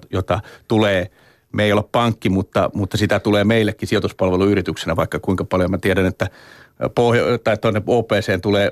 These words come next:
valtava määrä juristeja ja muuta, muuta sääntelyä. Eli, eli sen, sen sääntelyn, niin kuin, jonkinmoinen, niin kuin, äh, ehkä jo miettiminen, että onks, mi-, mikä on enää järkevää, niin, niin on varmaan paikallaan myös Euroopassa.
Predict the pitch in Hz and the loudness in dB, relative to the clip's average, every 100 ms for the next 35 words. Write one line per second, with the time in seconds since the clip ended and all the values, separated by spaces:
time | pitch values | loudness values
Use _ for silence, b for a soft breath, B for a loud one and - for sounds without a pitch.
0 | - 90 117 - 92 87 92 87 - - | -2 0 2 2 0 0 -2 -2 -6 -10
1 | _ 95 95 95 - 90 - 90 95 - | _ -2 -2 -2 -6 -6 -6 -8 -10 -12
2 | - 101 87 - 85 87 92 85 92 92 | -6 -4 -2 -2 -2 -2 -4 -2 0 0
3 | - 95 - B B - - - 120 117 | 2 0 -2 B B -12 -6 0 2 2
4 | - - - - - - 117 107 - - | 0 -8 -20 -20 -14 -4 0 2 0 -6
5 | - 120 113 107 95 95 95 - - - | -4 -2 0 0 2 2 0 0 -2 2
6 | 113 107 95 92 90 90 90 87 90 - | 0 2 2 2 0 0 0 0 -2 -4
7 | - - 73 55 50 50 50 50 - - | -8 -10 -8 -6 -6 -6 -8 -10 -14 -20
8 | - _ 98 90 98 98 107 98 90 90 | -20 _ -4 0 2 4 2 2 0 0
9 | 90 95 95 - 104 101 - 107 104 92 | 0 -2 -2 -6 -2 -2 -2 -4 0 0
10 | 92 92 92 98 - 82 82 82 78 80 | 0 0 0 -2 -4 -8 -6 -6 -6 -2
11 | 90 98 92 76 - 76 - - - 98 | 0 0 0 0 0 -4 -4 -4 0 0
12 | 101 95 78 - - - | 2 2 0 -2 -8 -18